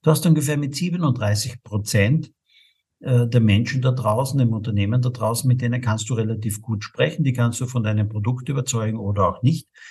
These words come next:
Das kommt jetzt einmal darauf an, wie gut du kommunizierst.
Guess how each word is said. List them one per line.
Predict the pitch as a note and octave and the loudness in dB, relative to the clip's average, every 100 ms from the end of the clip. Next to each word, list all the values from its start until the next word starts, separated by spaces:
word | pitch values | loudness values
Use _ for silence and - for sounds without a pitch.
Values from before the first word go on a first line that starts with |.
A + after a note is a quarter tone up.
| - _ | -20 _
Das | - C#3 E3 | -2 0 0
kommt | - A2 G2+ | 2 2 2
jetzt | G#2 | -4
einmal | G#2+ G#2+ | -4 -2
darauf | G2+ G#2 G#2 A2 | -2 -2 -2 0
an, | B2 D#3 | 0 0
wie | C3 | 0
gut | B2 G#2+ G#2 | -2 0 0
du | |
kommunizierst. | G#2 A2 A#2+ B2+ B2+ C3+ G2+ - - | 0 2 4 2 0 2 2 0 -12